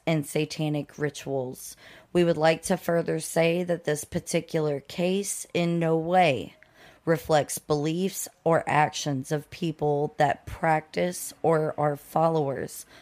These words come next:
of the Satanic Temple. I just want to go ahead and get that right out the way. And I speak for both of us when I say that we are not here to discriminate or give a false narrative about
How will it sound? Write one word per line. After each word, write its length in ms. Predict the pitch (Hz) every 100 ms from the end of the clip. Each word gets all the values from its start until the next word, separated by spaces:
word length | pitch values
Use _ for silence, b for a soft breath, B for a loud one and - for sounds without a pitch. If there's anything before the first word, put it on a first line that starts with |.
| b _
of 100 | 147
the 80 | 143
Satanic 540 | - 120 - 135 -
Temple. 480 | - 123 - - - b b -
I 60 | 151
just 200 | 151 165
want 120 | 156
to 60 | 151
go 120 | 147
ahead 200 | 147 147
and 140 | 151
get 200 | 147 139
that 220 | 139 135 139
right 200 | 143 147
out 220 | 151 -
the 80 | -
way. 360 | - - - B B B -
And 120 | 147
I 100 | 143
speak 360 | - - 175 -
for 200 | 202 202
both 300 | 190 170 170
of 120 | 165
us 320 | 160 156 -
when 200 | 165 160
I 100 | 156
say 280 | - 165 156
that 140 | 151
we 140 | - 156
are 100 | 151
not 440 | 151 151 156 165
here 600 | - - 147 147 165 208 B B B
to 160 | - 180
discriminate 840 | 151 151 - 170 170 175 180 180 -
or 100 | 160
give 240 | 147 156
a 100 | 147
false 420 | 147 - 151 151 -
narrative 680 | 139 147 160 170 180 185 -
about 320 | 165 151 139